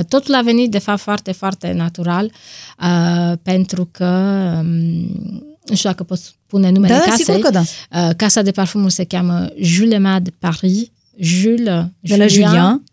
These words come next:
Speaker 1: E și Mad, Medelina. Uh, și totul a venit natural, pentru că toți prietenii noștri ne spun Jules Mad, nimeni nu ne spune Julien și Medelina. Francezii sunt foarte leneși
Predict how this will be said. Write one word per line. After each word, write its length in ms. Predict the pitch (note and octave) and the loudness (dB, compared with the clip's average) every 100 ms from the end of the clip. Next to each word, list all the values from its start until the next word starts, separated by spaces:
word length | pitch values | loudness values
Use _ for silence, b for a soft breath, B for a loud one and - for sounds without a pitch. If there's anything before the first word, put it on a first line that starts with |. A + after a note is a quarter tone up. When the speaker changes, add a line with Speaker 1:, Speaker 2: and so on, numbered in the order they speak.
| _ _ _ _ | _ _ _ _
Speaker 1:
E 340 | F#3+ G3+ F#3 | 0 0 0
și 460 | E3+ - - G3+ A#3 | -4 -8 -6 -4 -4
Mad, 480 | G#3 F3+ G3 A3+ F#3 | -2 0 0 0 0
Medelina. 600 | F3 F#3 F#3 F3+ F3 E3 E3 B B D#3+ B - | 0 2 2 0 0 -2 -6 B B -20 B -4
Uh, 420 | F3 F3 F3 E3+ | -2 0 0 0
și 160 | - F3+ | -2 -2
totul 280 | A3 A#3+ | -2 0
a 80 | A3+ | -2
venit 240 | G#3+ G#3+ G#3+ | 0 0 0
natural, 420 | G3+ G3+ A3 A#3+ | -2 -2 -2 -2
pentru 260 | A#3 F#3 F3+ | -2 -4 -4
că 100 | E3+ | -6
toți 240 | G3+ F#3+ | -4 -6
prietenii 460 | - F#3+ G3 F#3 F3+ | -4 -4 -2 0 2
noștri 420 | F3+ F#3+ - F3+ | 2 0 -4 -2
ne 100 | E3+ | 0
spun 420 | F3 - F#3 F#3 F#3 | -2 -4 -2 0 2
Jules 380 | E3 G3+ A3+ F#3 | 2 2 2 0
Mad, 440 | E3 F#3+ A3 D#3+ | 0 -2 -6 -8
nimeni 320 | - G3+ G#3 F3+ | -6 -4 -2 -2
nu 60 | |
ne 120 | F3 | -2
spune 340 | F3 - F#3 F3 | -6 -6 -4 -2
Julien 600 | D#3 F#3+ F3+ F#3 G3+ G#3+ | -2 -2 0 0 0 -2
și 160 | - | -4
Medelina. 340 | F3 E3+ F3+ E3+ | -2 -2 0 -2
Francezii 460 | - G3 A#3 B3 | 0 0 0 -2
sunt 200 | A3+ F#3+ | -2 -4
foarte 340 | F#3+ G3+ G3+ F#3+ | -4 -6 -6 -2
leneși 520 | F#3 F#3 F#3 F#3+ - | 0 0 0 -4 -10